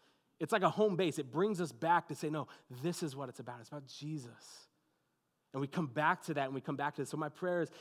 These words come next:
in the next few minutes, maybe you need to spend some time just praying with God and saying, "God,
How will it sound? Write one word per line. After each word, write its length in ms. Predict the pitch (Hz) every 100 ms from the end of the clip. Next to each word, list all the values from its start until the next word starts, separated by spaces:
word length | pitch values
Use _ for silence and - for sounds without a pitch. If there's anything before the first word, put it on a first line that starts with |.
| -
in 80 | 156
the 60 | 160
next 180 | 175
few 140 | - 190
minutes, 280 | 170 160 160
maybe 180 | 165
you 80 | 196
need 140 | 190 165
to 80 |
spend 260 | 156 160 151
some 100 | 160
time 220 | 135 131
just 180 | 131 139
praying 220 | 143 131
with 120 | 127
God 180 | 120 123
and 100 | 117
saying, 140 | 127 120
"God, 200 | 139